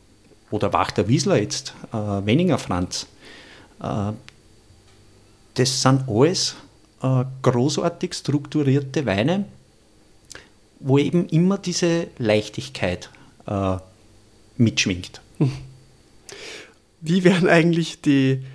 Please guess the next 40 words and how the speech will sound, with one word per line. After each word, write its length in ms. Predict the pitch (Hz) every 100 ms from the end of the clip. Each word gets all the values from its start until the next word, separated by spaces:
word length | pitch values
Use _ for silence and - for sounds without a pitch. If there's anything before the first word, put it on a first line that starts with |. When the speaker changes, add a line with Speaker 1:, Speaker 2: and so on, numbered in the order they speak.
| - -
Speaker 2:
die 400 | 131 131 131 127
Rotweine 640 | 127 156 156 143 143 143
für 160 | 139 135
die 200 | 131 131
Zuhörerinnen 1000 | - 160 151 131 135 135 135 139 143 135
und 100 | 131
Zuhörer 400 | 156 147 143 143 - - - _ -
äh, 300 | 131 131 131 - -
wie 180 | 151 151
werden 200 | 143 156
die 100 | 156
überhaupt 640 | 139 131 127 - - - - _ _ -
leicht? 480 | 127 123 127 131 143
Also 140 | 143
man 300 | 147 147 160 -
darf 140 | 139
sich 80 | -
ja 80 | 151
vorstellen, 380 | 147 151 151 147 - - -
ist 140 | 143 151
ja 120 | 135
einerseits, 520 | 147 151 139 - -
äh, 300 | 143 135 131
das 220 | 131 131
Klima, 460 | - 139 160 185 185
was 180 | 160 151
den, 140 | 165 160
äh, 380 | 151 143 143
Unterschied 480 | 143 160 - - 170
macht, 320 | 147 160 165 - -
vielleicht 300 | - 131 131
die 40 |
Bodenstruktur, 800 | - 151 156 - - - 147 151 151 - - - - -
Einfluss 340 | 151 143 147
vom 180 | - 143
Winzer 300 | 160 175 170
und 100 | 160
die 60 | 151
Rebsorten, 600 | 139 143 - 113 - -
oder? 340 | 131 147 -